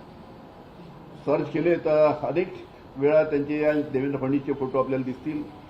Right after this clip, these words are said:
त्यांचे अतिशय घरगुती संबंध. त्याची मिसेस, अ, देवेंद्र फडणवीस यांना राखी बांधताना सुद्धा फोटो आहे. समित, समित कदमची मिसेस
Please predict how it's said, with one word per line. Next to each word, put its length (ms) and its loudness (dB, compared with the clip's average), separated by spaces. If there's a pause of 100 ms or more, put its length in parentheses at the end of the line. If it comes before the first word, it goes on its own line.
(540)
त्यांचे 300 2
अतिशय 380 0
घरगुती 440 2
संबंध. 300 2 (2500)
त्याची 600 0
मिसेस, 580 2
अ, 320 6 (260)
देवेंद्र 720 0
फडणवीस 400 -2
यांना 460 0
राखी 280 0
बांधताना 500 0
सुद्धा 420 -2
फोटो 440 -4
आहे. 120 0 (1040)
समित, 320 0
समित 280 0
कदमची 360 -2
मिसेस 340 -2